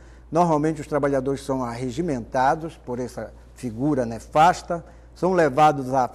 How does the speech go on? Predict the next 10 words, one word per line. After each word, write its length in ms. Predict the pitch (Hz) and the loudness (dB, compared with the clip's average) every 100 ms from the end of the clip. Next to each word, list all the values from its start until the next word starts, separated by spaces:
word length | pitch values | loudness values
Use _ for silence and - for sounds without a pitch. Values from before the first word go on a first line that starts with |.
| - | -8
a, 320 | 120 143 131 | -12 -8 -8
às 100 | 120 | -6
fazendas, 600 | - 120 110 175 165 127 | -4 -4 -2 -2 -2 -2
às 120 | 131 | -4
propriedades 840 | - - - 117 123 143 139 120 117 | -4 -8 -6 -4 2 4 4 -2 -6
em 260 | 131 127 120 - - - | -6 -6 -10 -18 -14 -2
transporte 840 | 156 139 - 135 143 135 - 123 | 0 0 -4 0 2 2 0 -10
de 260 | 113 123 107 - | -6 -6 -8 -4
péssima 460 | - 160 - 131 120 | 0 0 -2 -6 -6
qualidade, 760 | 127 117 107 120 147 160 139 | -6 -6 -4 2 4 2 -4